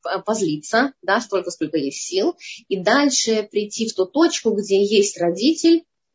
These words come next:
м, который, а, принимает ребёнка и говорит: «Хорошо, я вижу, что тебе легче, э, всё это, это нормально, да, тебе нужно было прожить, вот так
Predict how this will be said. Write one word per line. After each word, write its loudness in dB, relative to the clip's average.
м, -2
который, 0
а, -4
принимает -2
ребёнка -2
и 2
говорит: 0
«Хорошо, 0
я 2
вижу, -4
что -8
тебе -4
легче, 0
э, 2
всё 2
это, 0
это -2
нормально, 0
да, -6
тебе -2
нужно 0
было -2
прожить, -2
вот -4
так -2